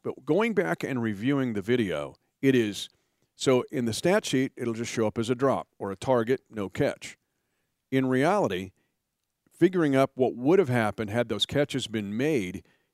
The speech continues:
it was going to be one hundred fifty-two yards, which equals basically ten points. Think of a hundred yards as seven points. That, and we know about the pick six.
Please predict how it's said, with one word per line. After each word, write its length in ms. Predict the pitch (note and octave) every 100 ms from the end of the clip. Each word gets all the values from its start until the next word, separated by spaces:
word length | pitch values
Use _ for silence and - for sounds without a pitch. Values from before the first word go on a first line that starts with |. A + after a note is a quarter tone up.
| _
it 60 | C3
was 180 | B2+ A2
going 260 | C#3 C3+
to 80 | A#2+
be 120 | A2
one 260 | G#2 C#3+ F3+
hundred 320 | D#3 C3+ G#2
fifty-two 580 | - F3 - G3 - E3+
yards, 480 | C#3 C#3 B2 G#2 -
which 200 | A#2+ -
equals 360 | D3+ C3 A#2+
basically 580 | G#2 D3 F3 B2+ A2+ A2+
ten 380 | - - C#3 B2+
points. 460 | A#2+ G#2+ - - - _ _ -
Think 160 | C3
of 80 | B2
a 80 | G#2+
hundred 360 | C3 D#3 C#3
yards 280 | C3+ C3 A#2+
as 100 | A2
seven 320 | - C3 A2+
points. 440 | G2 B2+ G2+ - - _ _ _ _ -
That, 220 | C3 C3+
and 80 | C3
we 60 |
know 120 | B2+ B2
about 160 | A#2+
the 80 | A2+
pick 240 | - A2+
six. 400 | - C#3 - -